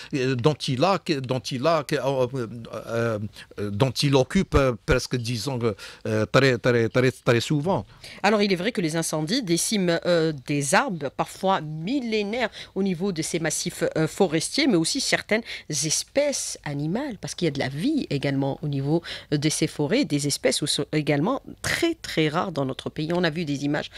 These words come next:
Speaker 2: horribles d'animaux complètement cramés.
Speaker 1: Je
Speaker 2: Ça,
Speaker 1: suis
Speaker 2: c'est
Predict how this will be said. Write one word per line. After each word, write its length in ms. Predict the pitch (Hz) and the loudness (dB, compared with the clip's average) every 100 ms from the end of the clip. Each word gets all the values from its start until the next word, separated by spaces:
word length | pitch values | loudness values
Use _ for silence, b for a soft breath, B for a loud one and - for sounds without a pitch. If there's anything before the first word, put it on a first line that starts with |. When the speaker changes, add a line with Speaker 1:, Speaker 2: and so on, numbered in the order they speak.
| B B - | B B 4
Speaker 2:
horribles 480 | 233 180 170 196 175 - | 4 4 -4 -6 -8 -6
d'animaux 440 | 160 190 160 151 160 | 0 2 2 -2 -6
complètement 640 | - 262 - 180 165 - 160 | -4 -4 -4 -2 -2 -2 -8
cramés. 420 | - - 139 - - - - - | -8 -8 -8 -10 -20 -20 -20 -6
Speaker 1:
Je 160 | 135 | 0
Speaker 2:
Ça, 140 | 135 254 | 4 4
Speaker 1:
suis 100 | 254 | 4
Speaker 2:
c'est 200 | 175 175 | -4 -12